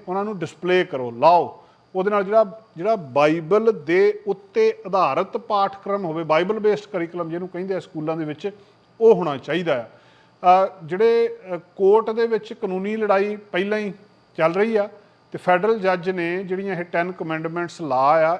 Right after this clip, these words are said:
ਇਹਨੂੰ ਗਿਆਰਾਂ ਸਕੂਲ ਡਿਸਟ੍ਰਿਕਟਸ ਦੇ ਵਿੱਚ ਬਲਾਕ ਕਰ ਦਿੱਤਾ। ਤੇ ਉਹਦੇ ਲਈ ਜਿਹੜੇ ਇਹ ਪੈਕਸਟਨ ਨੇ ਬਹੁਤ ਜ਼ਬਰਦਸਤ ਤਰੀਕੇ ਦੇ ਨਾਲ ਲੜ ਰਹੇ ਆ।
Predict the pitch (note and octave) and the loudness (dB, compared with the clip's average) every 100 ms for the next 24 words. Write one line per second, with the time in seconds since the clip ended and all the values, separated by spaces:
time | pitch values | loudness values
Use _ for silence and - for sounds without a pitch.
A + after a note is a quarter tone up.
0 | E3+ E3 F#3 C3 A#2 C3+ C#3+ D#3+ D3+ - | -6 -10 -10 -8 -2 2 2 0 -6 -8
1 | D#3 C#3+ C3+ - D#3 - D#3 D3 D3 D#3+ | -6 -4 -8 -8 -14 -12 -10 -10 -10 -10
2 | B2+ C3+ C#3 C3+ - B2 A2+ G#2+ - G#2+ | -2 4 4 2 -6 -8 -8 -14 -18 -20
3 | _ _ _ _ _ - F#3 - G3 F#3+ | _ _ _ _ _ -4 -4 -2 2 4
4 | A#3 C#4+ B3 A#3 A3+ A3+ F#3 G3+ G3 - | 6 2 -2 -4 -2 -2 0 -4 -6 -16
5 | _ _ - E3+ - - G3 G3 E3 E3 | _ _ -4 -4 -4 -8 -6 -2 0 0
6 | E3 E3 E3 F3 C#3+ E3 D3 C#3+ E3 D#3 | -2 -4 -4 -6 -6 -8 -8 -8 -8 -4
7 | D#3 D#3 G3 - - D#3 D3+ B2+ B2+ E3+ | 0 0 -2 -14 -4 2 2 2 -2 -2
8 | B2 | -4